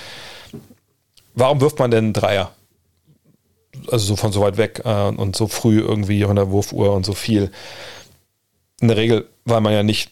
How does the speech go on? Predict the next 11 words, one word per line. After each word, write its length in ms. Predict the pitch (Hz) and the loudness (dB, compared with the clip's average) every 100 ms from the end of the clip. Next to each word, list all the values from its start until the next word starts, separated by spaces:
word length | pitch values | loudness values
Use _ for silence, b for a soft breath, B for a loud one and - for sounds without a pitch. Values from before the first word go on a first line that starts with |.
| - | -4
zum 120 | 117 | -2
Korb 220 | 113 117 - | 2 0 0
gekommen 360 | 104 113 104 | -2 0 0
ist, 160 | 98 - | 0 -2
um 160 | 113 | -2
da 280 | 98 95 95 | 0 0 0
halt, 300 | 98 101 - | -2 -2 -4
äh, 280 | 113 104 101 | -4 -4 -4
den 360 | 98 113 113 101 | -8 -8 -4 0
Ball 140 | 98 | 0
reinzulegen. 540 | 104 107 - - 50 | -2 -4 -6 -8 -12